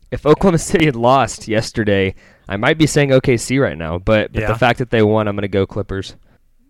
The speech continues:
Speaker 2: Yeah, um, it's interesting. Denver's been disappointing as well.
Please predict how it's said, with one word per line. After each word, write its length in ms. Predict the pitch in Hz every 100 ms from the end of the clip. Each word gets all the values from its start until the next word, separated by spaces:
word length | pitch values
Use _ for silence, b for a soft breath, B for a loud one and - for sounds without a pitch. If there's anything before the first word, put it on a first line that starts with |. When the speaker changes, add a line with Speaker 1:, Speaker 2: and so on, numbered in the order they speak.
| _ _ _ _ _ _
Speaker 2:
Yeah, 240 | 120 110 110
um, 520 | 135 120 117 110 104 _ _ _ _ _ _ _ _ _ _ _ -
it's 180 | 135 156
interesting. 280 | 135 117 113
Denver's 400 | 139 139 143 120
been 180 | 131
disappointing 640 | 131 - 127 131 131 135 135 _
as 180 | 139 110
well. 400 | 107 117 127 127